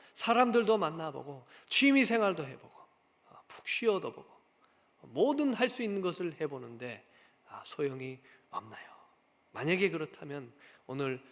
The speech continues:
안경을 바꿔 끼시기 바랍니다. 그래서 우리의 초점이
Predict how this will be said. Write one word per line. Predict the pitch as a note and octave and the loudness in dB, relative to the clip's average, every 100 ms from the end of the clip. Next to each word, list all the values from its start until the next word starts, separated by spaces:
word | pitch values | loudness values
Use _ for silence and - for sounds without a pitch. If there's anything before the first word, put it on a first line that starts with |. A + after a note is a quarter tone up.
| - | -18
안경을 | - C3+ C#3 C3 B2+ B2+ B2+ - _ | -12 -8 -6 -6 -8 -10 -12 -20 _
바꿔 | - - G2 | -16 -14 -14
끼시기 | - F#2 - F#2+ | -14 -14 -14 -18
바랍니다. | - - _ _ - _ _ _ | -20 -20 _ _ -20 _ _ _
그래서 | C#3+ C#3+ C#3 | -2 0 0
우리의 | C#3 F3+ G#3+ | 0 6 6
초점이 | G#3+ G#3+ G3+ F#3+ F3+ B2+ | 6 -2 0 0 0 -2